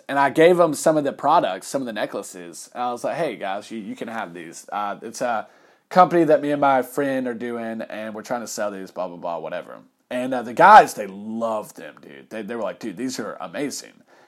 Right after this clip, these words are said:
And one of the guys put it on his, uh, Instagram and was, like, straight up said it's the best thing anybody's ever given him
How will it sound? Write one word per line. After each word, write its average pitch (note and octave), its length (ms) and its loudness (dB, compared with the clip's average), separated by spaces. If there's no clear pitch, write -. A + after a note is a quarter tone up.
And C#3 160 -2
one F#3+ 100 6
of A3 60 2
the G#3 100 4
guys E3+ 340 10
put F3+ 200 4
it E3 80 6
on D3 200 4
his, B2+ 260 -6
uh, G#2 260 -4
Instagram F#2+ 720 -10
and C3 140 -4
was, C#3 180 2
like, B2+ 260 0
straight F3 240 6
up D3+ 100 4
said D3+ 220 0
it's A#2+ 120 -8
the C3 80 -6
best C#3 240 -2
thing C3 160 -6
anybody's A#2 400 -6
ever G#2+ 240 -10
given F#2+ 360 -12
him D#3 260 -8